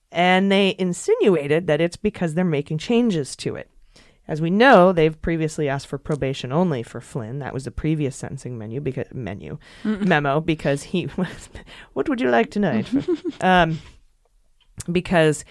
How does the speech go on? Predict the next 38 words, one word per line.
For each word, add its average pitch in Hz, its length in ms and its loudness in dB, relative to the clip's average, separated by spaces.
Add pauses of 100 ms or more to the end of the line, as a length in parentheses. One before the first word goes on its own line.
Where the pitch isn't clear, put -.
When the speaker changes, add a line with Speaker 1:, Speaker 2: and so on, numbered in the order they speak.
(240)
Speaker 1:
he 208 100 4
was 190 120 8
cooperating 190 560 6
at 143 80 -6
that 127 180 -2
point, - 320 -6 (140)
you 175 160 -6
know. 127 240 -6 (720)
And 170 300 2
so, 175 640 2 (180)
um, 139 400 -2
he 160 120 -2
was 165 160 0
gonna 185 240 2
be 160 160 2
a 143 80 2
witness 143 400 -2
in 143 100 -2
the 139 140 -4
Bijan 127 400 -8
Kian 127 400 -8
case. 123 320 -8
He 120 100 -8
was 117 140 -12
gonna 135 180 -8
be 127 380 -8 (500)
a - 80 -8
witness 135 320 -8
in 127 80 -8
the 123 80 -8
Stone. 135 280 -4 (340)
And, 190 400 6
and - 300 -8
so 196 120 0
here 285 220 4
he 226 140 6
is, 147 380 2 (440)
and 151 420 -2